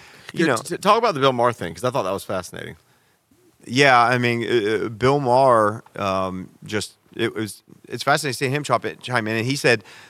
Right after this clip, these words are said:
Speaker 1: that the Will Smith thing basically models what you see of Twitter mob reactions.
Speaker 2: Mm. Of
Speaker 1: No,
Speaker 2: cancel
Speaker 1: uh,
Speaker 2: culture.
Speaker 1: of cancel culture, but, but he said it was hypocritical.
Speaker 2: Right.
Speaker 1: It's kind of fascinating. He said, when you watched it happen
Speaker 2: Mm-hmm.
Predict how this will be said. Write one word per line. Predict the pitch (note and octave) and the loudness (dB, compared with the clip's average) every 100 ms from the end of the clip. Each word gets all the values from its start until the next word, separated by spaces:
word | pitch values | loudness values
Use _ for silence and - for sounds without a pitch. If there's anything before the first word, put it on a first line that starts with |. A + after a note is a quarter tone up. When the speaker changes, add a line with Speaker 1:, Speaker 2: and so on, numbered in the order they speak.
| - | -10
Speaker 1:
that | A2+ | -4
the | A2 | -2
Will | A#2 D#3+ | 2 2
Smith | D#3 E3 C#3+ | 0 -2 -2
thing | - A#2 G#2 F#2+ _ _ - | 0 -2 -2 -6 _ _ 0
basically | C3+ D3 D#3+ C#3+ D3 | 2 2 -2 0 0
models | C3+ C3 A#2+ A2+ G#2+ G#2+ - - _ _ - | 2 4 6 4 2 -2 -6 -14 _ _ -2
what | B2+ - | 0 0
you | A#2+ | -6
see | - A#2 | -4 -2
of | G#2 G#2+ - | 0 0 -2
Twitter | - C3 B2 | -2 2 2
mob | A2 G2+ G2 G2+ | 4 2 2 0
reactions. | F2 E2 - - C#2+ - F#2 | -2 -2 -4 -12 -14 -18 -16
Speaker 2:
Mm. | F2+ E2+ _ _ | -18 -18 _ _
Of | A2+ | -2
Speaker 1:
No, | C3+ | 2
Speaker 2:
cancel | E3 D#3+ | 2 0
Speaker 1:
uh, | C#3+ | -2
Speaker 2:
culture. | G#2+ D3 - | 2 2 4
Speaker 1:
of | C#3+ A#2 | 2 2
cancel | - F3 D#3 | 0 0 0
culture, | C3 B2+ - C3 | -2 -2 0 -4
but, | G2+ C#3+ - - _ _ _ _ _ _ G#2+ | 2 0 0 -20 _ _ _ _ _ _ 2
but | C#3 | 4
he | C3+ C#3 - - | 4 0 -6 -6
said | B2+ | -2
it | A2 | -2
was | G2 - | -4 -4
hypocritical. | B2+ - - C3 E2 - _ _ _ | -4 -2 0 0 -2 -14 _ _ _
Speaker 2:
Right. | - B2 | -2 -2
Speaker 1:
It's | B2 | 2
kind | C#3 | 0
of | B2+ _ _ - | 0 _ _ 0
fascinating. | C3+ A2+ G2+ | 2 2 -2
He | C#3 | -2
said, | C3+ D3+ A#2+ - _ _ _ _ - | 2 2 2 -12 _ _ _ _ -2
when | C#3 | 0
you | C3+ | 2
watched | C3 D#3 F3+ F3+ - | 2 4 4 2 -4
it | G#2+ | -6
happen | G#2 B2 A2 G2+ E2+ F#2 _ - | 0 0 0 -2 -4 -8 _ -20
Speaker 2:
Mm-hmm. | G2+ | -20